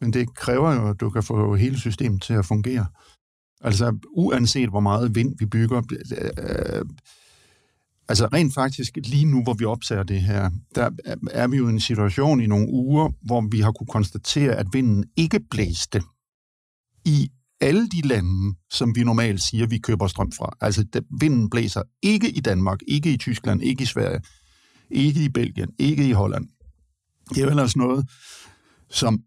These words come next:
nogen ynder at sige, "Hvis ikke det blæser det ene sted, så blæser det det andet sted." Men det er jo ligesom forklaringen på, at så har man måttet sætte, øh, sætte, øh, meget mere gang i gassen, og dermed er vores, øh, el, øh, st-, steget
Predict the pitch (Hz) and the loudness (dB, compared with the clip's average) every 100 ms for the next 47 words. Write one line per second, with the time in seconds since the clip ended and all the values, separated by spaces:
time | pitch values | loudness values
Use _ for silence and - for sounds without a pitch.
0 | - 151 135 135 127 135 180 - - - | 0 2 4 4 4 2 0 -6 -18 -20
1 | - 147 156 165 127 - 135 131 123 131 | -4 0 4 4 2 0 0 2 0 0
2 | 120 127 107 104 107 120 113 98 104 110 | 0 0 2 0 2 0 0 -2 0 -2
3 | 101 107 - 104 95 98 - - - - | -2 -4 -2 -2 -2 -2 -4 -6 -8 -10
4 | 139 131 131 - - 196 165 139 139 151 | -2 0 0 0 -2 0 0 2 2 2
5 | 147 135 135 139 143 117 110 123 123 - | 0 -2 -2 2 2 2 0 0 0 0
6 | 107 120 120 110 113 113 104 110 - 113 | -2 0 0 2 0 2 0 0 0 0
7 | 107 - 120 117 113 - 107 113 104 98 | -2 -2 -2 -2 -2 0 -2 0 0 2
8 | 95 110 113 117 107 104 110 101 - 127 | 0 0 2 2 0 0 0 0 0 0
9 | 135 123 110 110 110 107 92 98 - - | 0 -2 0 2 4 2 2 0 -2 0
10 | 104 101 95 95 - 120 117 110 _ - | 2 4 4 2 2 2 2 0 _ -4
11 | 101 98 95 98 95 - - - 107 113 | -2 -2 -4 -4 -6 -8 -8 -4 -4 -4
12 | - 110 117 104 117 | -6 -2 2 2 2